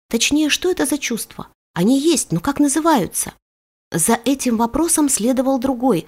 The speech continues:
тот, что я старалась себе не задавать. Когда жизнь может оборваться в течение ближайшей пары недель, достаточно просто отбрасывать мысли о будущем, просто потому, что нет смысла беспокоиться о том, чего может не быть.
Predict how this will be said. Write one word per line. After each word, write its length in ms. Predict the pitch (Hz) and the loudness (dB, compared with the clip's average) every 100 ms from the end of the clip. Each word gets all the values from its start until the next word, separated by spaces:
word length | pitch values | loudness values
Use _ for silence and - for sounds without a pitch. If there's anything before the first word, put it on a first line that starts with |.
| _ | _
тот, 180 | 285 320 | -4 -2
что 200 | - 247 | -2 0
я 140 | 254 | 0
старалась 480 | 262 247 269 294 262 | -2 -2 -2 -2 0
себе 300 | - 226 277 | -2 0 2
не 100 | 269 | 2
задавать. 600 | 247 240 262 247 202 - _ _ _ _ | 2 0 0 0 -4 -10 _ _ _ _
Когда 360 | 214 220 277 294 | -2 0 0 2
жизнь 400 | - 320 277 196 | 2 2 2 2
может 340 | 226 277 277 254 | 2 2 0 0
оборваться 520 | 233 262 294 285 220 | 2 0 -2 -4 -8
в 60 | |
течение 480 | - 240 - 269 247 | -4 -2 0 2 2
ближайшей 680 | 202 254 240 285 262 - 202 | 2 0 2 2 2 0 -2
пары 360 | - 247 233 | -2 0 0
недель, 480 | 185 180 220 285 285 _ _ _ | 0 0 0 -2 -2 _ _ _
достаточно 720 | 175 240 - 311 311 - - 269 | 0 0 0 -4 -4 -4 -4 -2
просто 320 | 294 - 294 | -2 0 0
отбрасывать 640 | 240 262 294 - 254 247 | 0 -2 -2 -2 -4 -2
мысли 300 | 247 247 240 | 0 0 -2
о 100 | 240 | -2
будущем, 520 | 233 202 165 - 160 - _ - | -2 -4 -4 -6 -8 -12 _ 0
просто 300 | 285 - - | 0 0 -6
потому, 420 | - 262 320 - | -2 2 2 0
что 180 | - 254 | -2 0
нет 240 | 262 269 | 0 -2
смысла 440 | - 285 320 - | 0 2 0 -2
беспокоиться 720 | 208 220 - 254 269 254 - - | -2 -4 -4 -4 -2 -2 -2 -2
о 160 | 214 | -4
том, 340 | - 311 330 320 _ _ | -4 -2 0 -2 _ _
чего 300 | - 220 247 | -2 0 2
может 460 | 226 240 233 - 247 | 2 0 -4 -4 0
не 100 | 254 | 0
быть. 400 | 277 269 - | 0 -2 -8